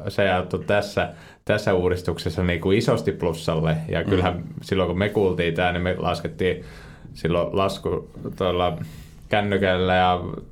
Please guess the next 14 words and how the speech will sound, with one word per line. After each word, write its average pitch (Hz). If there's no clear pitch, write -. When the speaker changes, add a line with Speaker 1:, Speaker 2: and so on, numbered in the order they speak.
Speaker 1:
kaiken 87
maailman 87
laskimilla 87
läpi 82
silleen, 80
että -
oi 87
vitsi, 113
tää 101
on, 92
niinku, 90
paras 101
palkankorotus 101
meille 110